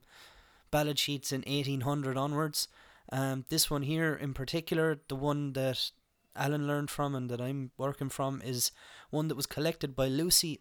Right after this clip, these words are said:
Broadwood, uh, from Henry Burstow in eighteen ninety-three, and she included it in her book English Traditional Songs and Carols.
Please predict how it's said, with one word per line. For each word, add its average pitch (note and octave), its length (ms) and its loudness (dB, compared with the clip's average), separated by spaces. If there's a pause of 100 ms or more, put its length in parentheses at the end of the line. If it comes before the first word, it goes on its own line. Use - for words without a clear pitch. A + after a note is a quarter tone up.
Broadwood, D3 580 2 (420)
uh, B2+ 360 -2 (100)
from C3+ 220 -2
Henry D3+ 340 0
Burstow C#3 540 2
in A#2+ 180 -6
eighteen D#3+ 520 0
ninety-three, C#3 800 -2 (360)
and B2 100 -2
she D3+ 140 2
included C#3+ 460 0
it C3 60 0
in C3 100 -2
her A#2+ 100 -2
book B2+ 340 -4
English D3 380 -2
Traditional B2 480 -4
Songs C3 480 -2
and A#2+ 180 -4
Carols. B2+ 560 -4